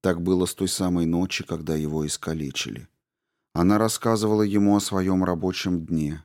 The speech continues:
читала письма, читала вслух книги, целовала его в лоб, потом спускалась вниз к ужину. На это он тоже никогда не реагировал.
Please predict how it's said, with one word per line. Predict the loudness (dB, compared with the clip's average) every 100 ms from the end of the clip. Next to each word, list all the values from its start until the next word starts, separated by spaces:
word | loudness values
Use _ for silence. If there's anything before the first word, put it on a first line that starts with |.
| _
читала | -12 -6 -4 -4
письма, | -8 -10 -8 -8 -10 -12 _ _ _
читала | -10 -4 -4 -4
вслух | -6 -8 -10 -12
книги, | _ -8 -8 -10 -18 _ _ _ _ _
целовала | -6 -4 -4 -4 -6 -4
его | -6 -6 -6
в | -4
лоб, | -6 -6 -10 _ _ _ _ _
потом | -4 2 0
спускалась | 0 -6 -6 -4 -4 -2 -4
вниз | -4 -4 -4 -6
к | -10
ужину. | -10 -8 -10 -12 -16 _ _ _ _ _ -6
На | -2 -2
это | -2 -2
он | -2
тоже | -2 -2 -2
никогда | -4 -6 -8 -6 -4
не | -4
реагировал. | -4 -6 -6 -8 -8 -14 -20